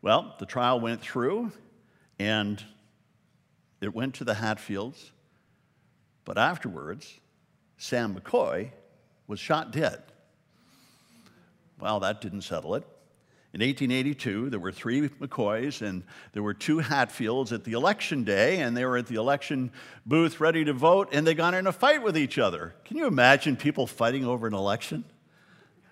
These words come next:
Isn't that the stupidest thing you ever heard? <laughs> Man, that's just unbelievable. Well, the result of that fight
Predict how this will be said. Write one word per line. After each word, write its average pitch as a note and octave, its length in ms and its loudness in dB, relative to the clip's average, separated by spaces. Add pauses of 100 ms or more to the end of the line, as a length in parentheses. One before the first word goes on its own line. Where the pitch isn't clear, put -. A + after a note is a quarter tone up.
(240)
Isn't A3+ 100 -4
that D4+ 160 6
the D3 100 4
stupidest D#3 500 0
thing D#3+ 160 -2
you D3+ 140 2
ever D#3 180 2
heard? F3 300 -2 (960)
<laughs> - 960 -20
Man, B2 380 -4
that's - 260 -2
just - 240 -2
unbelievable. C3+ 760 -4 (960)
Well, D3+ 120 6
the A#2+ 120 0
result C#3 420 6
of G3 60 8
that C3 260 4
fight A2 360 2